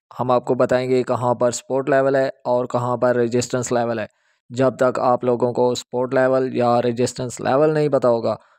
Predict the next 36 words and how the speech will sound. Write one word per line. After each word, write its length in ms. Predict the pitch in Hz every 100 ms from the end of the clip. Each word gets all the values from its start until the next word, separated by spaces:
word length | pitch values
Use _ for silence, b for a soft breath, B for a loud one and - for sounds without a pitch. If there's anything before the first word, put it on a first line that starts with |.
| _
आप 200 | 120 120
यहाँ 280 | 123 117 131
पर 160 | 127 131
ट्रेडिंग 500 | 117 123 123 135 131
नहीं 200 | 123 135
कर 140 | 131 123
सकते, 340 | 120 107 110 - _ _ _
क्योंकि 200 | 131 131
आपको 280 | 131 127 120
पता 200 | 117 127
ही 120 | 131 135
नहीं 160 | 135
है 160 | 131 127
कहाँ 320 | - 120 131
पर 200 | 127 127 139
एंट्री 320 | 135 135 151
लेनी 280 | 139 139 139
है 180 | 135 135 _
और 200 | 123 120
कहाँ 320 | 123 117 120 123
पर 180 | 123 120
मार्केट 500 | 117 117 117 127 113
से 220 | 123 123 -
एग्जिट 340 | 120 120 117
करना 260 | 117 117 110
है। 80 | 104 _ _ _ _ -
ट्रेडिंग 320 | 123 139 156
करके 360 | 147 139 139 123 -
आप 200 | 120 120
हर 220 | - 131
मैच 280 | 131 127 127
से 140 | 139 127
पैसा 380 | - 120 117 123
निकाल 280 | 123 123 117
सकते 300 | 123 107 120
हैं, 160 | 113